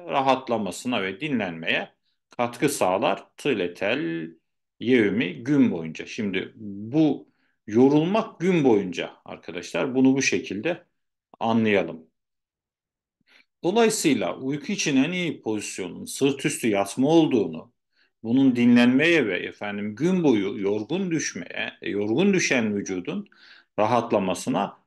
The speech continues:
katkı sağladığında ne yaptı? Vurguladı dedik. Bakınız birbiriyle,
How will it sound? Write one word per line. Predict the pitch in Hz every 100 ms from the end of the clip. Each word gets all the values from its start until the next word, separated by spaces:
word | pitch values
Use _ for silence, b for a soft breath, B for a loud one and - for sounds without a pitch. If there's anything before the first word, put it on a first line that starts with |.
| _ _
katkı | 175 180 -
sağladığında | 165 - 117 98 90 90 87 82 104
ne | 90
yaptı? | 95 - 160
Vurguladı | 123 113 98 92 117 143 113
dedik. | 85 -
Bakınız | 120 - 98 120 120 107
birbiriyle, | 123 110 110 92 - 85 90 123 165